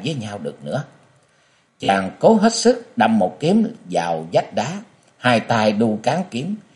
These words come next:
châu đầu vào vách đá để thở. Cứ như vậy kéo dài chừng nửa giờ,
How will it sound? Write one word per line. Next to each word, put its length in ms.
châu 200
đầu 360
vào 320
vách 180
đá 240
để 200
thở. 180
Cứ 100
như 300
vậy 320
kéo 220
dài 280
chừng 260
nửa 260
giờ, 280